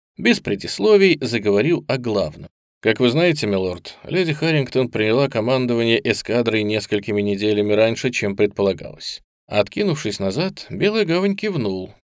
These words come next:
но могло показаться, в его льдисто-голубых глазах промелькнуло нечто странное. "Само собой", — продолжил грант-адмирал,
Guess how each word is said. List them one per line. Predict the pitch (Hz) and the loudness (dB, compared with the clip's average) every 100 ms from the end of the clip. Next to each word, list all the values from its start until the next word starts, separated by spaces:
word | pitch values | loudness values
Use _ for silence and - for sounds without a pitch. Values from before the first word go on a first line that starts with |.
| - | -6
но | 143 | -2
могло | 190 190 196 | 0 2 2
показаться, | 196 151 127 160 214 196 - 98 78 67 | 0 0 0 -2 -4 -6 -6 -6 -6 -12
в | - - - | -14 -14 -6
его | 117 160 214 226 | -2 0 0 -2
льдисто-голубых | - 117 104 123 135 - 98 98 98 110 104 | 0 -2 -2 -4 -4 -6 -4 -2 -2 -2 -2
глазах | 92 101 160 160 | -2 -2 -2 -6
промелькнуло | - 107 104 101 - 131 147 160 160 - | -2 -2 0 -4 -6 -4 -2 -2 -4 -8
нечто | 131 120 101 139 | -6 -4 -6 -8
странное. | 139 - 76 65 - - _ _ _ | -6 -4 -6 -8 -18 -20 _ _ _
"Само | - 104 107 113 | -4 2 4 4
собой", — | 104 110 123 185 151 85 - - | 4 2 2 2 0 -2 -16 -2
продолжил | 104 98 104 98 101 | 0 4 4 2 0
грант-адмирал, | 98 98 98 95 92 90 87 92 | 0 0 -2 -4 -4 -4 -4 -8